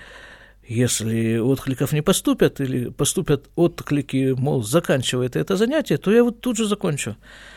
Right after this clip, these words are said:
Слава богу, есть о чём ещё рассказать. У нас есть ещё поликлинический цикл, да.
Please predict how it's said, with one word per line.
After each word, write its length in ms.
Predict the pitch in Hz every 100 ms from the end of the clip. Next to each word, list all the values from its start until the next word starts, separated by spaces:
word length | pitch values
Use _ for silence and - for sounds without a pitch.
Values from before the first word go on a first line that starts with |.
| - -
Слава 360 | - 165 214 165
богу, 260 | 165 160
есть 240 | 131 170 -
о 60 |
чём 240 | - 147 143
ещё 440 | - - 135 -
рассказать. 800 | 110 113 - - 98 76 - - - - - - - _ _ _ - - - - - - - - - - -
У 80 | 139
нас 300 | 202 156 127
есть 200 | 113 -
ещё 240 | 113 107 - -
поликлинический 1000 | 127 123 - 120 156 202 - 151 - -
цикл, 640 | - - - - - - - 120 - - -
да. 540 | - 110 104 107 -